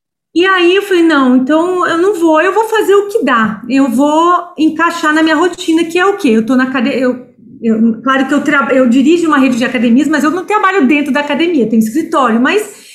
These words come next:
eu tenho, claro, uma facilidade." Eu falei, "Eu vou fazer uma aula de spinning." Então, eu treino durante a semana nas aulas de spinning, é, faria, é, é, eu nado na piscina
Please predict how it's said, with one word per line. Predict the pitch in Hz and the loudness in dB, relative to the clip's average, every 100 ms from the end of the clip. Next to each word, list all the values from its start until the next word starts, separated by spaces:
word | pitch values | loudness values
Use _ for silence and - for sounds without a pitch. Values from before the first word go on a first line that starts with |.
| - 202 | -8 -2
eu | 247 | 0
tenho, | 330 330 349 | 2 0 0
claro, | 311 285 285 | 0 0 0
uma | 294 | -2
facilidade." | 294 302 294 311 277 240 214 208 | 0 -4 -2 -2 0 0 0 -2
Eu | 214 | -2
falei, | 220 | -2
"Eu | 190 | -2
vou | 254 | 0
fazer | 262 226 254 | 0 2 2
uma | 269 285 | 2 2
aula | 285 | 0
de | 277 | 0
spinning." | 349 - 359 285 208 196 - - _ - | -4 0 2 4 2 -2 -12 -20 _ -6
Então, | 262 294 | -2 0
eu | 285 - | 0 0
treino | 330 302 381 330 | 0 0 0 0
durante | 240 277 269 | 2 2 2
a | 277 | 0
semana | 285 247 240 226 220 208 - - _ _ _ _ _ _ _ | 0 2 2 2 0 -2 -8 -20 _ _ _ _ _ _ _
nas | 226 240 247 | -2 0 2
aulas | 233 240 233 196 | 0 2 0 0
de | |
spinning, | 262 - 277 269 349 - - - - - - - | -2 2 2 4 2 -2 -12 -20 -20 -20 -20 -6
é, | 269 269 262 254 247 254 | -2 0 0 0 0 -2
faria, | 254 262 226 254 262 240 220 202 - | -2 0 2 2 2 2 0 -2 -6
é, | 233 247 - 254 | -8 -6 -2 -2
é, | - | 0
eu | 269 311 | 2 2
nado | 285 269 247 240 | 2 2 2 0
na | 254 254 | -2 -2
piscina | 311 - 302 285 330 | -4 0 2 2 2